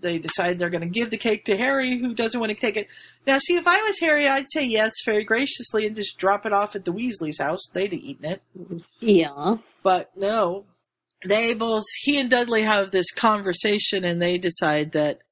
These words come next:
Speaker 1: they'll each take about a quarter of it, and they're gonna give the lion's share to Teddy, who's absolutely
Speaker 2: Mm.
Speaker 1: thrilled with that idea.
Speaker 2: Andromeda's gonna love you.
Speaker 1: Andromeda's gonna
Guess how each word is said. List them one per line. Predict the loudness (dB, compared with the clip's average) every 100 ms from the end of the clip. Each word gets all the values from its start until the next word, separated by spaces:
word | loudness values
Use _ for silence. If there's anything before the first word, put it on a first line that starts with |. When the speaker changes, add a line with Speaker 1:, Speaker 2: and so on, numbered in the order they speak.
| _ _ _ 0
Speaker 1:
they'll | 2 2
each | 0 -2 0
take | 0 0 0
about | 2 2 2
a |
quarter | -4 0 0 2 2
of | 2 2
it, | 0 0
and | -2
they're | 0
gonna | 0 0
give | -2 0
the |
lion's | 0 2 0 -2 -2
share | 0 0 0 -2
to | -8
Teddy, | -2 0 2 -2 -2 -4
who's | -2 0
absolutely | 0 -2 -2 0 2
Speaker 2:
Mm. | 2 2
Speaker 1:
thrilled | 2 0 0 0
with | -2 0
that | 0 2
idea. | 0 0 -2 -2 -4 -10 -18 -20 -8 0
Speaker 2:
Andromeda's | 2 2 2 2 2 2
gonna | 0 0
love | -2 0
you. | 2 2 -2 -16 _ -4
Speaker 1:
Andromeda's | 0 0 0 -2 0
gonna | -2